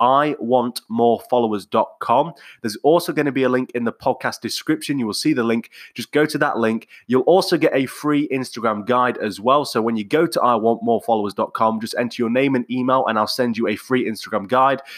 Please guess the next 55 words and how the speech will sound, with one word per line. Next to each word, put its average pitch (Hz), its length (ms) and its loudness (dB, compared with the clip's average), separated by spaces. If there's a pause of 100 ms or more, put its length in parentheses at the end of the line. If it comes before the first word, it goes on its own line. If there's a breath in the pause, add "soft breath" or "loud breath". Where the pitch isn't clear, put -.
(100)
So - 140 0
if 107 180 0
anything, 139 480 0 (220 soft breath)
just - 160 -10
go 156 140 2
to 147 120 -6
that 139 140 0
link 127 240 -2
just 139 240 -2
to 127 60 -4
get 110 180 0
the 113 60 -8
free 123 240 0
Instagram 107 420 -4
guide. 131 340 2 (360 loud breath)
Then 160 180 2
you'll 156 80 2
be 135 120 2
able 135 180 0
to 127 120 -6
register 117 440 -4
for - 120 -8
the 117 120 -2
Instagram 104 480 -4
Masterclass. 123 600 -2
So 117 260 0
as 110 120 -2
I 120 40 -2
said, 110 200 -4
the 110 140 -4
Instagram 123 420 -2
Masterclass, 120 480 -4
it's 92 120 -12
going 117 240 0
in 117 120 -4
depth 110 300 -2
into 117 380 -6
everything. 104 520 -2 (300 loud breath)
So - 160 0
whether 123 200 2
you've 117 200 0
got 104 160 2
an 117 60 0
account 117 380 -4
that's 104 120 -8
got 165 220 0
some 151 160 -6
traction, 143 400 -4
whether 123 160 0
you're 107 120 -2
just 117 200 -6
starting 107 340 0
off, 139 200 0
whether 139 180 0
you, 135 120 0